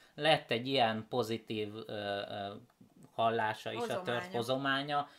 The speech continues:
Speaker 1: Tulajdonképpen, hogyha akkor nem történik meg, lehet ez a, ez a mindenféle összeomlás, meg mindenféle egyéb probléma, ami körülöttünk zajlott, akkor a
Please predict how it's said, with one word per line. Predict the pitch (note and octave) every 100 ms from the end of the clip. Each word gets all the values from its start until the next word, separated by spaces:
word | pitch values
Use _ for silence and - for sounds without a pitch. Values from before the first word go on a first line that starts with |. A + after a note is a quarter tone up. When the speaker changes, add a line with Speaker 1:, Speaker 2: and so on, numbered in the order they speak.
| - -
Speaker 1:
Tulajdonképpen, | C#3+ C3 C3 B2 A#2+ - B2 B2+
hogyha | B2 A#2 A#2+
akkor | B2+ D3 - B2 A2+
nem | B2+ A#2+ A#2
történik | A2+ G#2+ A2 G#2+ G#2
meg, | A#2+ A2 A2
lehet | A2 G#2 -
ez | G2+ G2
a, | G2+ G2+ G2 - _ _
ez | - G#2+
a | G#2+ G2 - -
mindenféle | B2+ A#2+ A2 G#2 A2 G#2+ G#2 G2 G2 - _
összeomlás, | - A#2+ - A#2 A2 A2 G#2+ G#2 G#2+ -
meg | F2+ G#2+
mindenféle | A#2 G#2 G2+ G2+ G2+
egyéb | G#2+ F#2+ F#2
probléma, | B2+ C3+ C#3 C#3 B2+
ami | A2+ G#2+
körülöttünk | - A2+ G#2 - G2
zajlott, | G2 C3+ C3+ C#3+ C#3 - - - _
akkor | - - A#2
a | A#2+